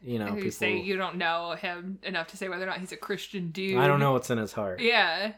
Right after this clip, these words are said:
Speaker 1: As a believer.
Speaker 2: Like, you can, I, that's, I feel like that's, like, a thing where it's like, even when you talk about, like, a Christian band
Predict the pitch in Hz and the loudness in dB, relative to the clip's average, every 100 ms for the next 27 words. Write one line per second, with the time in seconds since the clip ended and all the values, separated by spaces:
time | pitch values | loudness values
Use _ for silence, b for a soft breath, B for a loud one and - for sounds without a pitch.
0 | - 123 110 101 95 90 82 85 - 208 | 0 0 0 -2 -4 -6 -10 -16 -12 -4
1 | 220 214 208 208 220 202 190 - _ _ | -2 0 -2 -2 -2 -2 -6 -12 _ _
2 | _ 196 190 - _ _ b b 269 277 | _ -8 -8 -12 _ _ b b 0 4
3 | 269 294 311 320 320 311 269 254 240 226 | 4 4 2 2 2 2 0 0 -4 -2
4 | 214 202 190 185 190 175 170 - 185 175 | -2 0 -2 -2 -4 -4 -4 -4 -4 -4
5 | 175 175 175 175 180 139 151 - 190 - | -6 -6 -2 -2 -2 -4 -6 -6 -8 -6
6 | 180 165 160 156 147 175 | -8 -6 -4 -2 -4 -8